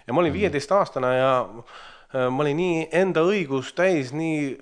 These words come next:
Speaker 1: nii sihuke superego, et põhimõtteliselt mul, mul oli alati õigus minu enda meelest.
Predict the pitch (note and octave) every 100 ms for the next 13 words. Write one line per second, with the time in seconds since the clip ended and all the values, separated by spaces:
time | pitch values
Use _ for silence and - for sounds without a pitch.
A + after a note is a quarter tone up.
0 | - C#3 E3 G3 D#3 C3+ - C3 G#3+ G#3+
1 | C#3+ D#3+ A3+ C#3+ F#2 - - - - -
2 | - - - - _ _ _ C#3 - C4
3 | G3 D#3 C#3+ D3+ D3+ F#3 F3+ F#3 F#3+ C3+
4 | F3+ E3 F#3 F3 A#2 - B2 B2 G#2+ G#2
5 | G2 F2+ -